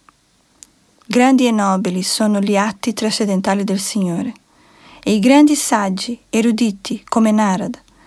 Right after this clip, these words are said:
ne cantano lo splendore. Ti preghiamo, quindi, noi che desideriamo ardentemente ascoltarli, di narrarci i meravigliosi divertimenti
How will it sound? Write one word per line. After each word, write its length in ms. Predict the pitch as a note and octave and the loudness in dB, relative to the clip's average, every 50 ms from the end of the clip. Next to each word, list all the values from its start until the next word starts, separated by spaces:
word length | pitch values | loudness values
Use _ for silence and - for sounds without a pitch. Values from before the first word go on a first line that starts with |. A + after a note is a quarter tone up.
| - - | -6 -2
ne 160 | G3+ G#3+ G#3 | -2 -2 0
cantano 440 | - C4+ C4+ C4+ C#4 - C#4 C#4 C4 | 2 2 2 2 2 2 2 2 2
lo 80 | C4 A#3 | 0 -2
splendore. 680 | - - - A3 G#3+ G#3+ G#3 G#3 D#3 - G#3 A3 G#3+ - _ _ _ _ _ - - - - _ _ _ _ _ | -4 -4 -4 -2 -2 -2 -2 -4 -4 -6 -8 -10 -12 -16 _ _ _ _ _ -20 -20 -20 -20 _ _ _ _ _
Ti 120 | - C4+ - | -2 -2 2
preghiamo, 640 | - C#4 B3 G#3 G#3 A#3+ A#3 A3 G#3 F#3+ F#3 F#3+ F#3+ | 4 2 2 2 4 2 2 2 2 0 -2 -2 -4
quindi, 580 | - - A#3+ A3 A3+ A#3 C4 C#4 C4+ C4+ C4 - _ _ _ _ _ _ _ - | -4 -2 0 2 2 4 4 2 2 0 -4 -4 _ _ _ _ _ _ _ 4
noi 520 | A#3 B3 B3 A#3+ G#3 F3+ E3 G#3+ G3 - - | 4 6 6 6 4 2 -2 -6 -8 -8 -6
che 140 | - A3+ G3+ | -4 -2 0
desideriamo 840 | A3 A3+ G#3+ A#3+ A3+ G#3 A#3+ B3 B3+ B3 A#3+ A3 G3 F#3 F#3 F#3+ | 0 2 2 2 4 4 4 4 4 4 4 4 2 0 0 0
ardentemente 840 | G3 G3+ G#3+ - B3 A#3+ A#3 A#3 - C#4 C4 C4 B3+ A3 G#3+ - | -2 -2 0 2 2 2 2 4 2 4 4 6 4 2 2 -2
ascoltarli, 760 | G3 F#3+ - - G3 F#3+ - - G#3 G3 G3 G3 G3+ B3 A#3+ - _ - | -4 -6 -4 -6 -6 -8 -6 -4 -2 -2 -2 -2 -4 -8 -8 -8 _ -8
di 160 | G#3+ G#3 A#3 | -2 0 2
narrarci 720 | A3 A#3 A#3+ A#3+ A#3 A#3+ B3+ C4 - - - - C#4+ D4 - | 4 4 4 4 2 2 0 -2 -2 -4 -2 0 -2 -2 0
i 100 | - A#3 | 0 2
meravigliosi 680 | A3+ A3 G#3+ A3 A3+ A3 A3 A3 A3 A#3 B3 B3+ B3 C4+ | 2 2 4 2 0 2 2 2 2 2 2 2 2 2
divertimenti 920 | B3 B3 A3 A3+ A3 G#3+ - - F#3+ F#3 F#3+ G3 G#3+ A3+ A#3 - - C4 | 2 4 4 2 0 -2 -2 -2 0 0 2 2 0 0 -2 -4 -8 -10